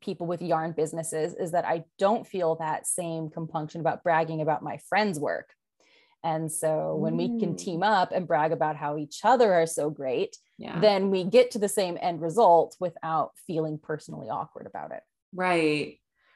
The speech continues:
Speaker 2: Right. And I think that this actually bleeds really well into the second one that I wanted to talk about, which is kind of that,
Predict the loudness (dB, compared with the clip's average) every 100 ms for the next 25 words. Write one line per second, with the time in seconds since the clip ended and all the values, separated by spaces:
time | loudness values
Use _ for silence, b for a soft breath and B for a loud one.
0 | _ 2 4 4 2 2 0 0 0 0
1 | 2 0 0 0 0 0 0 0 0 -2
2 | -2 0 2 2 0 0 -4 -10 -6 -4
3 | -4 -4 -4 -4 -4 -4 -4 -6 -6 -4
4 | -4 -4 -6 -6 -4 -4 -2 -2 -2 -4
5 | -2 -2 2 0 0